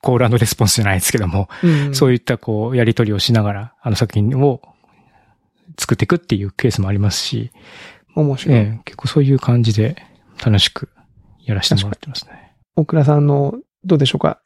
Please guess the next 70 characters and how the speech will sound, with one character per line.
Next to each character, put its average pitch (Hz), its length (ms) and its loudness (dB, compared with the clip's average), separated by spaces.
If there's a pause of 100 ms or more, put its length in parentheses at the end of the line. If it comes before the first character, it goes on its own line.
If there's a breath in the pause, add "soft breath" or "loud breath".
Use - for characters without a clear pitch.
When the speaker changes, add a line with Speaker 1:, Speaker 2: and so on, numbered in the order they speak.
Speaker 2:
今 151 160 4
の。 131 260 -4 (560)
Speaker 1:
あ、 98 260 0
Speaker 2:
え 147 100 2
え。 135 40 0
Speaker 1:
お - 20 0
答 123 240 0
え 110 40 0
に 110 60 0
な 123 60 0
っ - 40 -8
て - 20 -20
ま - 280 -4
す 175 60 0
か？ - 40 2
Speaker 2:
お 165 40 4
答 - 60 -2
え - 40 2
に - 20 4
な 147 60 4
り 156 40 4
ま 165 100 4
し - 40 -2
た 160 60 -2
か - 100 -10
ね？ 165 100 2
Speaker 1:
え 101 540 -4
え。 - 40 -6
Speaker 2:
は - 60 -4
い。 - 80 -10 (140)
Speaker 1:
そ - 140 -2
れ 180 80 4
で、 196 80 2
Speaker 2:
ス - 60 6
テ 110 60 -2
ッ - 20 -12
カ 190 100 0
ー 185 40 0
も 120 60 2
ね。 113 60 0
Speaker 1:
そ - 80 -2
う - 20 -8
そ - 60 -12
う。 - 20 0
Speaker 2:
は 156 80 2
い。 - 100 -6
Speaker 1:
あ、 131 60 0
Speaker 2:
は 113 60 2
い 139 40 2
は 131 60 2
い。 - 20 -6
Speaker 1:
ご 131 60 -2
め 120 40 2
ん - 0 -
な 104 40 0
さ 127 120 -6
い。 - 40 -8
ご - 100 -2
め 127 40 6
ん - 20 6
な 131 40 2
さ - 100 0
い。 - 20 2
Speaker 2:
あ、 151 40 2
ご - 60 0
め 233 40 6
ん - 20 4
な 220 40 2
さ 208 160 0
い。 - 260 0